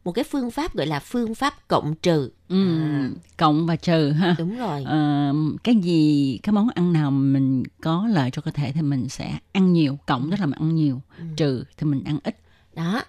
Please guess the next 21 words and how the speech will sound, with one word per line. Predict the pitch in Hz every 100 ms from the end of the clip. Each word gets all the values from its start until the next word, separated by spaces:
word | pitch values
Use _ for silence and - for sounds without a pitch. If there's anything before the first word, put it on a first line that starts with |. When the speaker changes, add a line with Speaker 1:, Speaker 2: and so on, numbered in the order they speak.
| - -
Speaker 1:
thì, | - 208 185
à, | 175 160 - -
cái | 294
phép | 392 392
cộng | 160
trừ | 185 175
này | 165
nó | 160 165 226
có | - 214 233 320
cái | 285
nguyên | 277 233
tắc | 220 320
như | 254
thế | 214
này, | 240 202 160 147 - - - -
gọi | 160 -
là | 160 156 139 127 - _ _ _ _ _ _ _ _ -
bốn | 226 247 330 427
cái | 269
thiếu | - 285 277 339
đi | 277 254 226